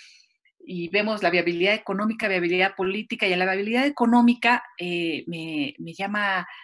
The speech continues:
la atención, eh, la posibilidad, digamos, ¿no? Puede ser una discusión que, eh,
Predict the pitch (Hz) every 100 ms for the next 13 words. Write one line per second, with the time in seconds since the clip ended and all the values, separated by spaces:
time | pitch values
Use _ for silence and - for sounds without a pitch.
0 | - - 165 170 165 - 190 190 196 208
1 | - _ _ - 156 143 180 175 170 175
2 | 180 185 196 185 - - 165 156 143 131
3 | 135 180 220 208 - - 185 185 185 180
4 | 180 160 165 - - - 214 226 254 285
5 | - - _ - 160 156 143 139 - -
6 | - 147 117 82